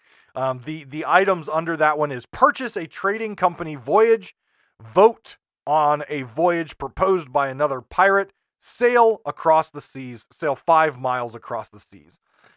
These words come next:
And those will level up, right? So that is novice voyager. Then there's proficient voyager,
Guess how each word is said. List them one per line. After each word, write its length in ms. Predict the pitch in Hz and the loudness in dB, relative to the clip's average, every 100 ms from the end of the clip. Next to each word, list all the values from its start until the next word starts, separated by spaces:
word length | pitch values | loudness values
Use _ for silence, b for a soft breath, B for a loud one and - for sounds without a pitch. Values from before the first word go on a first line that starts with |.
| b | b
And 180 | 233 240 | -4 4
those 200 | 294 247 | 4 4
will 180 | 254 254 | -2 0
level 320 | 240 233 254 | 2 2 2
up, 160 | 208 - | 2 0
right? 220 | 147 180 | -4 -4
So 160 | - 160 | -6 0
that 240 | 175 196 | 2 2
is 160 | 180 139 | -2 -8
novice 540 | 135 147 160 170 180 | -2 2 2 0 -6
voyager. 680 | 147 165 185 175 180 190 185 b b b - | -6 -2 -2 -2 -2 -4 -6 b b b -6
Then 200 | 156 208 | -2 2
there's 200 | 185 - | 0 0
proficient 680 | 151 127 - 190 208 220 185 | -8 -8 -2 -2 -2 -6 -2
voyager, 640 | 190 208 196 180 196 | 0 2 0 0 -2